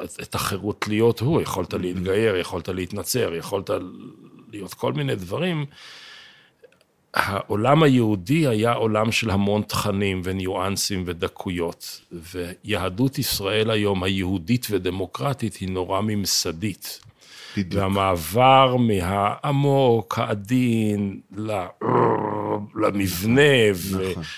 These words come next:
Speaker 1: ורצוי שהמבנה יהיה גם גורד שחקים, כדי שיותר, שלי יותר גדול, שמה משהו, שמה משהו לא עובד. הקמת מדינת ישראל,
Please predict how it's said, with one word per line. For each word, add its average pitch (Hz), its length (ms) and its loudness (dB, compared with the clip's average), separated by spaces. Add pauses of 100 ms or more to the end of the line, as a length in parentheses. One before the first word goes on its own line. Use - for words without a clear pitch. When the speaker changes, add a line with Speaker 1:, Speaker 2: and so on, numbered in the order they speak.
(120)
Speaker 1:
ורצוי 101 220 -2
שהמבנה 98 460 0
יהיה 104 120 6
גם 98 220 2
גורד 98 300 4
שחקים, 101 640 2
כדי 82 260 -10
שיותר, 101 480 -2
שלי 107 260 -4
יותר 104 300 2
גדול, 117 500 2 (800)
שמה 113 400 2
משהו, 120 600 2
שמה 113 380 2
משהו 147 360 4
לא 131 120 6
עובד. 87 420 4
הקמת 113 480 0
מדינת 104 480 -2
ישראל, 113 720 0